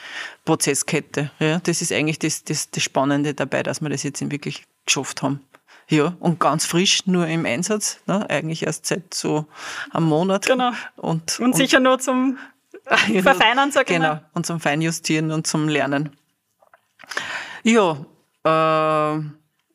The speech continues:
Speaker 1: wenn du so in, ein bisschen in die Zukunft blickst, was glaubst du, äh, wird da so in den, in deinem Bereich noch so an Bedeutung gewinnen? Was, was,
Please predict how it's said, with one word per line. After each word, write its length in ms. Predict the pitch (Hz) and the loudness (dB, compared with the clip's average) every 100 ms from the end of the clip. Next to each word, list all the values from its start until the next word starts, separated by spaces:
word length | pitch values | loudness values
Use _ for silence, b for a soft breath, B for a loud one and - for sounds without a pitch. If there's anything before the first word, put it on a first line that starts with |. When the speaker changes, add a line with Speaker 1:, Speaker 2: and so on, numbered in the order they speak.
| _ _ _ _ _ _ | _ _ _ _ _ _
Speaker 1:
wenn 200 | 160 175 | 0 2
du 100 | 196 | 2
so 140 | 196 202 | 2 0
in, 100 | 190 | 0
ein 80 | 180 | -2
bisschen 200 | 190 190 | -2 0
in 80 | |
die 100 | 175 | 0
Zukunft 500 | 160 208 208 262 262 | -2 -4 -2 -2 -2
blickst, 340 | - 254 - - | -4 -4 -4 -2
was 140 | - | -2
glaubst 380 | - 156 165 - | 2 0 0 0
du, 40 | 202 | 0
äh, 380 | 196 196 - 151 160 160 156 156 160 156 156 170 175 | 0 -2 -4 -2 0 0 0 0 -2 -2 -4 -6 -4
wird 200 | 190 190 | -4 -2
da 60 | 180 | -2
so 200 | 180 170 | 0 0
in 200 | 170 170 | 0 0
den, 340 | 165 165 160 | 0 -2 -2
in 120 | - | -2
deinem 180 | 165 160 | 0 0
Bereich 340 | 180 156 160 185 | 0 0 -2 -2
noch 380 | 175 165 170 | -2 -2 -4
so 180 | 175 170 | -4 -4
an 200 | 160 170 | -2 -2
Bedeutung 500 | 165 160 143 190 202 | -2 0 -2 0 -2
gewinnen? 600 | 202 190 196 196 190 190 | -2 0 0 0 0 -2
Was, 320 | 160 160 - - | -4 -6 -8 -8
was, 360 | 160 - - | -8 -8 -10